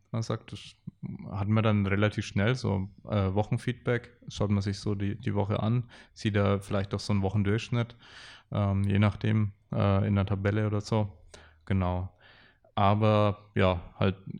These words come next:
äh, kann einfach sein, kann aber auch Zeitverschwendung sein irgendwo.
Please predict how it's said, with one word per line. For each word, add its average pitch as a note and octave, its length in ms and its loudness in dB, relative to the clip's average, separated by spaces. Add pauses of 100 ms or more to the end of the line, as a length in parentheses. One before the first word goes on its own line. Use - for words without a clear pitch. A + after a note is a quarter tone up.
äh, - 540 -14
kann B2+ 280 8
einfach C3 480 4
sein, B2+ 500 2
kann B2 240 4
aber G#2 220 4
auch G#2+ 260 2
Zeitverschwendung G2 760 0
sein G2+ 280 -4
irgendwo. G#2 400 -4